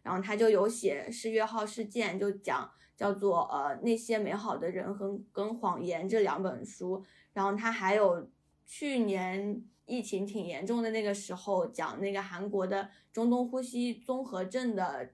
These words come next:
这么一个书，是去年，呃，年初的时候在台湾出版。然后这本书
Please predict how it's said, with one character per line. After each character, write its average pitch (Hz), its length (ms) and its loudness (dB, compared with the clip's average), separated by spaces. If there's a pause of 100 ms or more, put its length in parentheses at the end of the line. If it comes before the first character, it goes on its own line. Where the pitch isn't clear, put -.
(160)
这 196 120 -4
么 190 120 -2
一 185 80 -2
个 196 160 0
书， 190 480 -2 (360)
是 196 300 4
去 208 200 -4
年， 190 500 -2 (320)
呃， 202 140 -2
年 190 200 -2
初 226 140 0
的 240 120 4
时 233 120 -2
候 196 120 2
在 196 180 2
台 190 180 -6
湾 196 180 -2
出 220 140 -2
版。 165 180 -2
然 160 100 -4
后 220 100 -4
这 240 120 0
本 202 160 0
书 202 360 -4